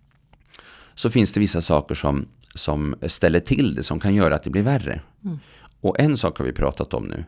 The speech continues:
Speaker 1: nämligen att man själv blir arg. Det kan leda till att den andra blir ännu mer arg. Mm. Men vi har också en hel del andra saker som är betydelsefulla. Eh, ögonkontakt, att titta på någon, att ta på någon,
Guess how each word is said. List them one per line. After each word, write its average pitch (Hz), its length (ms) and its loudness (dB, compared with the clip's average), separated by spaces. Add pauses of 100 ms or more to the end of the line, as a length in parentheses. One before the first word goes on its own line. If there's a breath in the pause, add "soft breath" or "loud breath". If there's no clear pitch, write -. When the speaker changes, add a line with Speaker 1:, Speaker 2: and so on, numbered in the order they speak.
Speaker 1:
nämligen 69 340 0
att - 120 -6
man 71 120 -2
själv - 240 -6
blir 65 100 -4
arg. - 380 -4
Det 101 140 -4
kan 104 180 0
leda 87 240 2
till 69 240 -2
att 67 120 0
den 71 140 0
andra 64 220 -2
blir - 140 0
ännu 73 240 0
mer 55 180 -2
arg. - 300 -8 (180)
Mm. 101 280 -4 (600 loud breath)
Men 92 120 0
vi 98 60 6
har 104 80 8
också - 160 -2
en 135 60 2
hel 113 180 2
del 90 120 0
andra 90 260 4
saker - 280 -4
som - 120 -6
är 69 40 -2
betydelsefulla. - 760 -6 (720 loud breath)
Eh, 82 200 -2
ögonkontakt, 85 920 2 (140)
att - 140 -4
titta - 300 -2
på 90 140 -6
någon, 90 420 -2
att - 180 0
ta 73 280 0
på - 180 0
någon, 104 480 0